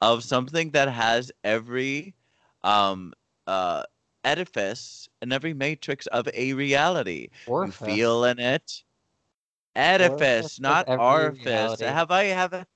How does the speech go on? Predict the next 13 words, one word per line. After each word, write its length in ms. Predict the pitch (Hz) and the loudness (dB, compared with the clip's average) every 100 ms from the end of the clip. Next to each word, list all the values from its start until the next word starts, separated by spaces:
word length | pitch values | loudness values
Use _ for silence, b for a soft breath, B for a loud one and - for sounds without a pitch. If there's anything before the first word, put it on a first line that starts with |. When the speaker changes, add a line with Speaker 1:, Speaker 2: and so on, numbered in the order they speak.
| _ - | _ -6
Speaker 1:
have 140 | 156 | -6
we 140 | 202 277 | -4 -8
just 280 | 359 311 | -10 -8
brought 360 | - 131 120 120 | 0 2 2 0
this 180 | 117 113 | -8 -6
down 380 | 117 107 107 107 | -2 0 0 -4
to 100 | 107 | -8
an 80 | |
exceedingly 720 | 101 - - 104 101 104 101 | -8 -12 -12 -10 -8 -8 -8
oral 420 | - 87 92 95 90 | -6 -4 -2 -2 -2
level, 320 | 87 85 90 | -4 -6 -6
Doctor 380 | 85 87 - 90 | -4 -6 -8 -12
Freud? 580 | 95 90 87 90 92 | -8 -6 -4 -4 -8